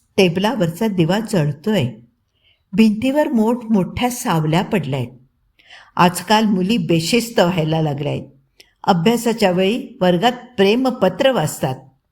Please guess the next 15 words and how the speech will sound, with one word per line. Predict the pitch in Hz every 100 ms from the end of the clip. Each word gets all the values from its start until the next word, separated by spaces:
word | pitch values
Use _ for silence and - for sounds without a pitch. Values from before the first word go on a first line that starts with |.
| _ _ _
एवढं | 240 247 302
त्यांचं | 311 285 277 285
लिहून | 233 196 185
होतं. | 156 - 127 - _ _ _ _
तोच | 190 190 240 - - _ _ _ _ _ _ _ _
कुणाच्या | 247 240 269 285 294
तरी | 285 294
घड्याळात | 247 190 160 175 240 285 - - -
टोला | 175 175 202
पडलेला | - 180 196 202 214 262 - _ _ _ _ _ -
रात्रीच्या | 208 190 220 269 285 294
शांततेत | - 170 160 214 214 277 180
लख्ख | 156 165 165 - -
ऐकू | 277 165 131
येतो. | 156 135 135 127